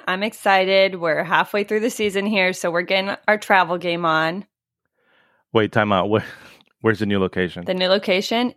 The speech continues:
Speaker 1: is New Orleans. So we're still, we're still in the States, but at least we're outside of California now. I love California, but, you know, getting to travel a little bit.
Speaker 2: Okay, okay. Time. Pause. Can I make an observation
Speaker 1: Uh-oh.
Speaker 2: here?
Speaker 1: <laughs>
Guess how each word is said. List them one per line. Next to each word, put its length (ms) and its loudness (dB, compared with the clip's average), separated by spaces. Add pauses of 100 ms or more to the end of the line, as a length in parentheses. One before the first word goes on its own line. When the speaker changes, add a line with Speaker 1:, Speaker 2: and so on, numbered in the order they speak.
Speaker 1:
is 160 -8
New 140 -8
Orleans. 480 -4
So 100 4
we're 120 6
still, 560 2
we're 160 2
still 320 0
in 100 0
the 80 0
States, 580 -4 (380)
but 140 2
at 160 0
least 260 -6
we're 80 0
outside 380 2
of 80 -6
California 560 -2
now. 180 0
I 160 4
love 240 2
California, 680 -2 (120)
but, 300 2 (180)
you 80 -6
know, 240 -4 (140)
getting 260 0
to 60 -8
travel 380 0
a 60 -2
little 160 -4
bit. 180 -8 (1200)
Speaker 2:
Okay, 220 2
okay. 280 0
Time. 280 0 (760)
Pause. 460 0
Can 160 -2
I 60 0
make 200 2
an 100 2
observation 560 2
Speaker 1:
Uh-oh. 80 2
Speaker 2:
here? 200 -2 (760)
Speaker 1:
<laughs> 240 -4